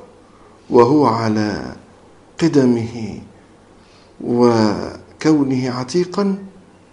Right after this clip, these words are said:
لا يزال هو المعشوق المحبوب؟ كانوا في الجاهلية يقولون عن الكعبة:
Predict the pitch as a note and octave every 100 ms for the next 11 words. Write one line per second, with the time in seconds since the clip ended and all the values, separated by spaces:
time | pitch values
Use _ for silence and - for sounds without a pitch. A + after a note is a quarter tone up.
0 | _ - - - G#2+ G#2 G2+ G2+ A2+ A2
1 | - - - - - - _ - A#2+ A2+
2 | G#2+ G2 G2+ A2 G2 G2+ F#2 F2+ - F#2
3 | E2 - - - - - - A2+ G2 E2+
4 | F#2+ E2+ F#2+ F2+ G#2 C3+ B2+ A#2+ A2+ -
5 | - - G2+ F#2+ G2 G#2 C3+ C3 G2 A2
6 | G2 - C#3 C#3 D3